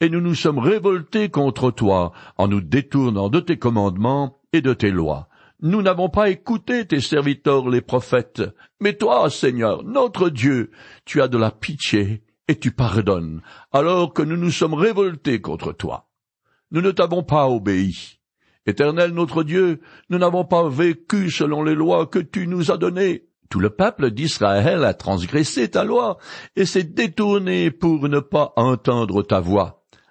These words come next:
Alors, toutes les imprécations inscrites dans la loi de Moïse se sont déversées sur nous parce que nous avons péché contre Dieu.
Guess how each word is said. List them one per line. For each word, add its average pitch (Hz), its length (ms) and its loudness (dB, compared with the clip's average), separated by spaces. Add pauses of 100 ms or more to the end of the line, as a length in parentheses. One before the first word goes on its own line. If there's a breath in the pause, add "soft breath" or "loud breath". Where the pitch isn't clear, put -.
(120)
Alors, 113 540 0 (400 soft breath)
toutes 220 260 -2
les 127 260 2
imprécations 139 1040 -2
inscrites 151 640 -2
dans 160 140 0
la 160 120 2
loi 165 220 2
de 156 80 2
Moïse 139 520 2 (220 loud breath)
se - 160 -2
sont 180 240 0
déversées 165 720 0
sur 135 260 -2
nous 202 240 0 (300 loud breath)
parce 220 200 0
que 196 100 -2
nous 175 200 2
avons 120 240 0
péché 104 480 -2
contre 80 360 -6
Dieu. 73 260 -8